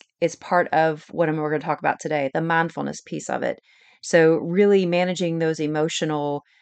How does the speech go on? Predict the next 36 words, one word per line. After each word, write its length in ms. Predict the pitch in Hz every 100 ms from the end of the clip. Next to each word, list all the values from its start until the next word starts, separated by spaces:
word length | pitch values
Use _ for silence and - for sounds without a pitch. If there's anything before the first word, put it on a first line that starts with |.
| _ _ _ _ _ -
uh, 280 | 151 143 104
desires 720 | 165 147 156 160 151 143 -
to, 140 | - 160
to 120 | -
go 220 | 143 151 160
for 160 | 208
food, 340 | 202 233 247 226
and 300 | 160 165 165
really 240 | 175 175
what 160 | 165 160
does 160 | 151
mindfulness 560 | 156 156 156 156 147 -
do 200 | 160 202
for 200 | - 156
you 320 | 147 143 143
in 240 | 143 160
that, 260 | 156 143 147 -
in 140 | 151
that 200 | 139 -
way? 420 | 151 156 135 143 - - - - _ _
You 140 | 196 190
know, 260 | 180 170 -
I, 460 | 175 175 175 175 - _ _ _
I 40 | 185
think 340 | - 185 185
that 340 | 170 160 151 - _ -
we 180 | 180
all 220 | - 175 175
probably 400 | - 175 160 156
can, 380 | 185 151 147 151 _ _ _ _ _ -
can 120 | 160
have 220 | 165 160
this 280 | 151 147 - _ _ _
thinking 440 | 170 165 170 151 143
of, 400 | 143 143 139 143 _ _ _
"Well, 340 | 160 156 151